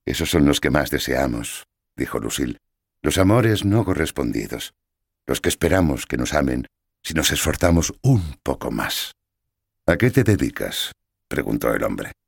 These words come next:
"Bebo", respondió ella levantando su vaso de whisky. "Y doy de comer a los gatos". "Mm. Supongo que lo que querías preguntarme era quién soy.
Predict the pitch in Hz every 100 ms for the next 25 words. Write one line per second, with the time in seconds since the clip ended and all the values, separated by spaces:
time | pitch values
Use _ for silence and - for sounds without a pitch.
0 | _ _ _ _ _ - 90 85 65 55
1 | - _ _ _ _ - 82 - 71 76
2 | 80 82 78 73 58 58 85 82 71 -
3 | 64 78 - 65 58 50 - - - _
4 | _ _ - 95 98 120 98 - 55 71
5 | 57 50 - 50 - - - _ _ _
6 | - 82 85 65 - - _ _ _ _
7 | _ _ - - 107 135 101 58 64 60
8 | 69 67 78 95 80 - 67 65 87 76
9 | 78 85 82 82 87 71 71 71 64